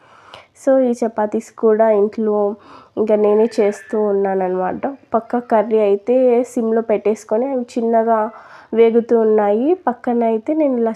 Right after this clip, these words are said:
చపాతీస్ కూడా చేసేస్తున్నాను. ఫాస్ట్ ఫాస్ట్గా హె-, ఆ, అయిపోతుంది వర్క్ అని చెప్పేసి ఇలా చపాతీస్ కూడా నేను ఆశీర్వాద్ ఆటా యూస్ చేసి అయితే చేస్తానండి.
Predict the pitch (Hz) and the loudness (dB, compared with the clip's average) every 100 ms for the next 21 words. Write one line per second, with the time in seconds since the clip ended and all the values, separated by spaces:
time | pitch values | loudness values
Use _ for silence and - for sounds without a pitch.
0 | - 220 202 202 220 - 208 214 233 226 | -6 -4 -4 -4 -6 -6 -6 -4 -4 -4
1 | 202 202 208 - 202 196 185 190 311 381 | -4 -4 -8 -8 -4 -2 -2 0 0 -2
2 | _ _ _ _ _ _ - 202 208 - | _ _ _ _ _ _ -4 -4 -4 -4
3 | 214 233 - 220 220 220 196 - 208 196 | -4 -4 -8 -2 -2 0 -2 0 0 2
4 | 185 185 202 208 202 196 190 190 190 190 | 0 -2 -4 -2 -2 0 -2 -2 -4 -4
5 | 196 190 196 196 269 311 - _ - - | -4 -6 -8 -8 -6 -8 -8 _ -20 -20
6 | - - - - 233 233 233 220 214 208 | -20 -20 -20 -4 0 0 0 -2 -2 0
7 | 220 - - 214 233 247 226 202 202 226 | -2 -2 -2 0 0 0 0 -2 -2 -6
8 | 220 220 208 196 196 214 208 208 208 - | -2 0 2 0 0 2 2 0 -4 -6
9 | 214 202 214 202 220 233 214 202 202 208 | -4 -4 -4 -4 -4 -6 -4 -4 -6 -6
10 | 202 190 190 269 349 | -4 -2 -2 -2 -4